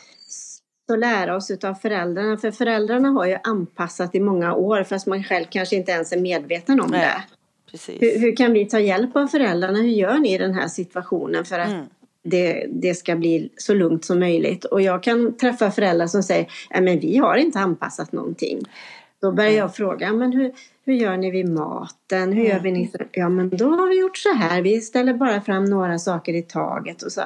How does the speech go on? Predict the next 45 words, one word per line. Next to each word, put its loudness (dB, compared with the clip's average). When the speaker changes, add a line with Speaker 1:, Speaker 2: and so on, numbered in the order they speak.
Speaker 1:
Men 2
då -2
säger -2
jag, -8
"Ni 0
anpassar 0
hela 0
tiden." 0
Speaker 2:
Ja. 0
Speaker 1:
För, 2
för -2
alla 2
vill 0
ha 0
det 0
lugnt -2
i -2
sin -4
familj. -2
Speaker 2:
Mm. -10
Speaker 1:
Men 0
man 2
är 2
inte 0
ens -2
medveten -2
om 0
att -4
det 0
är 0
anpassningar -2
till -6
slut. -4
För -2
man, -2
så 0
här 2
håller 0
man 0
på -2
som -6
förälder 0
hela 0
tiden. -2
Speaker 2:
Mm. -6